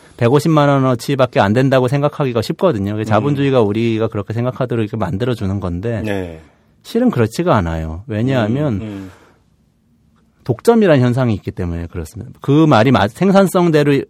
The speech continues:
Speaker 1: 그 소득이 결정된다는 말이 맞으려면 시장이 완전히 경쟁 상태에 있고 모든 사람이 아무런 제약 조건 없이 경쟁할 수 있어야 이론적으로는 그건 가능한 이야기거든요.
Speaker 2: 음흠.
Speaker 1: 근데 독점이란 게 있기 때문에 누군가가 렌트를 가져가요. 지대라는 것을. 그러니까
Speaker 2: 음, 음.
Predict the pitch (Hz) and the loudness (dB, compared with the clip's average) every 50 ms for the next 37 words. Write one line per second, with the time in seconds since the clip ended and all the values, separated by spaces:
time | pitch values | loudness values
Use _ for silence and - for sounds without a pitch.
0 | - 131 - - 131 120 131 175 165 175 165 147 120 107 104 - 131 127 120 123 | -12 -20 -8 -6 -4 -2 0 0 2 2 2 2 2 0 2 0 0 0 0 2
1 | 113 120 117 117 107 92 87 101 120 110 87 90 92 107 104 101 98 92 92 110 | 2 2 4 4 2 2 2 2 2 0 0 0 -2 -2 -2 0 0 0 -2 -2
2 | 127 120 110 - - 165 180 180 180 165 - - - - 165 220 240 226 247 233 | -2 -2 -4 -4 -4 -2 0 0 0 -2 -4 -6 -8 -8 -6 -4 -2 0 0 2
3 | 220 190 139 123 110 123 135 131 123 123 120 120 117 - 123 104 98 - 131 95 | 2 2 2 2 0 2 0 0 0 0 -2 -2 -2 -2 -4 -4 -4 -4 -6 -4
4 | 92 127 175 170 196 190 160 170 160 151 143 139 147 165 185 185 - - - - | -4 -4 -2 -2 -2 0 0 0 0 0 0 0 -2 -2 -4 -6 -8 -14 -20 -20
5 | - _ - 107 120 143 165 180 175 123 120 117 120 117 - 143 - - 131 120 | -20 _ -6 -2 0 2 4 4 4 4 4 2 2 2 0 -2 -2 0 -2 -2
6 | 113 - 123 - 98 101 107 123 123 123 131 123 - 113 107 131 127 - 170 160 | -2 -2 -4 -4 -2 -2 0 0 0 0 0 -2 -2 -4 -4 -4 -2 -2 0 2
7 | 147 123 110 101 90 - - 104 107 113 117 117 113 110 101 95 95 95 95 92 | 4 4 4 2 0 -2 -4 -2 -2 0 0 0 0 -2 -2 -2 -4 -4 -4 -4
8 | 92 - 113 98 87 - 92 90 98 107 104 95 95 92 90 90 87 85 82 87 | -4 -6 -6 -8 -6 -6 -6 -4 -2 -2 -2 -2 -2 -4 -4 -4 -6 -6 -6 -8
9 | 82 80 87 82 82 104 107 98 92 85 87 80 - 127 113 - - 185 185 185 | -10 -10 -10 -10 -8 -8 -8 -8 -8 -8 -10 -6 -6 -6 -6 -2 0 0 2 2
10 | 180 160 156 139 127 117 104 - - 107 - - 101 92 90 98 113 135 127 101 | 2 2 0 0 0 -2 -2 -2 -6 -8 -6 -4 -4 -4 -4 -4 -4 -4 -4 -4
11 | 98 107 120 147 151 156 147 147 131 147 143 107 98 110 131 - - 160 143 113 | -4 -4 -4 -2 -2 -2 -2 0 2 2 2 4 2 2 0 0 -2 -2 -2 -2
12 | 104 90 85 85 82 85 85 - - 113 127 127 123 110 98 95 90 82 85 82 | -2 -6 -6 -8 -10 -12 -8 -6 -4 -2 0 0 2 0 0 -2 -4 -6 -8 -12
13 | 85 90 - - 110 104 101 95 92 110 104 101 95 90 87 | -14 -16 -10 -8 -6 -6 -6 -6 -6 -8 -8 -8 -10 -12 -14